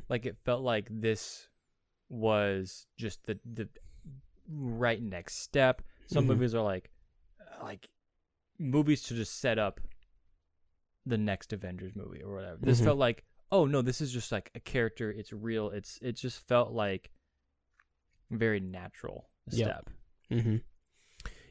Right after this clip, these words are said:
Speaker 2: Yeah. And, um, I'm trying to think of what I can say without being spoilery.
Speaker 1: <laughs>
Speaker 2: I think, too,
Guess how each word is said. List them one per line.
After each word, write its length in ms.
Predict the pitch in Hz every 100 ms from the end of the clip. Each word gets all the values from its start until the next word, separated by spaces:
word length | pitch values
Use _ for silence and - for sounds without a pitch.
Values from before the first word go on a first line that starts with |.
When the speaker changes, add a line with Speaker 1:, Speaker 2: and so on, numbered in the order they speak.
| -
Speaker 2:
Yeah. 440 | 120 110 101 95 - - _ _
And, 600 | 123 113 110 110 107 117 - - _ - -
um, 580 | 117 107 92 78 82 - - - _ _ _ -
I'm 60 | -
trying 180 | 120 107
to 40 |
think 200 | - -
of 120 | 131
what 120 | 135 -
I 80 |
can 140 | - 127
say 140 | -
without 300 | 127 120 113
being 240 | - 101 113
spoilery. 640 | - - 104 101 107 120 -
Speaker 1:
<laughs> 100 | 131 - - - - - - -
Speaker 2:
I 100 | 123
think, 320 | - 151 156 -
too, 560 | - 131 120 107 104